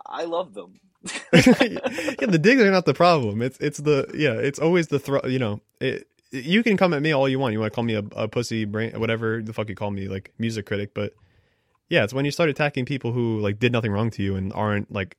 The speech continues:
Speaker 2: even interacting with you is, like, that's when it, that's when, you know, you, you gotta, you gotta check yourself and you gotta, like, think about what the fuck you're saying.
Speaker 1: No, totally. Honestly, what I like too, like, since we're, like, still, like, a, like, like, anonymous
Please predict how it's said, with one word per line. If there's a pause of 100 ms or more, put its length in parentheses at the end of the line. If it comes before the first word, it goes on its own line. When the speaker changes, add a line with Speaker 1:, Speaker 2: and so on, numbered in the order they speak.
(120)
Speaker 2:
even
interacting
with
you
is,
like, (640)
that's
when
it,
that's
when,
you
know, (100)
you,
you
gotta,
you
gotta
check
yourself
and
you
gotta,
like, (340)
think
about
what
the
fuck
you're
saying. (560)
Speaker 1:
No,
totally.
Honestly,
what
I
like
too,
like,
since
we're,
like,
still,
like,
a,
like, (320)
like, (100)
anonymous